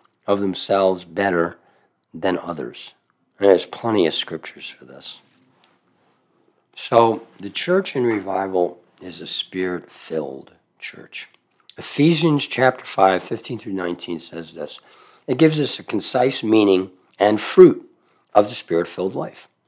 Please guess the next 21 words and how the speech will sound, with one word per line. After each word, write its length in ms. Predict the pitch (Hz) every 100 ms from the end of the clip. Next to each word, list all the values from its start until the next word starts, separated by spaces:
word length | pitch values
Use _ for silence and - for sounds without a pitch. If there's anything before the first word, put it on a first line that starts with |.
| _ _ _ -
Beginning 340 | 110 117 135
at 80 | 127
verse 260 | 117 117
sixteen, 540 | - 110 - - 123 123 _ _ _ _ _ _ _ _ _ _ _ _ - -
fifteen, 480 | - 92 - - 82
I'm 100 | 82
sorry. 360 | - 71 73 - _ _ _ _
"So 400 | - - 127 156
then, 240 | 117 110
be 140 | 107 120
careful 520 | - 117 123 139 139
how 200 | 107 110
you 180 | 117 123
walk, 420 | 87 82 - - _ _ _
not 220 | 95 113
as 140 | 135 131
unwise 640 | 113 107 92 85 90 - _ _ _ _ _ _ -
people, 440 | - 117 - 101
but 240 | 92 95 95
as 160 | 98
wise, 800 | 107 127 156 101 64 - - -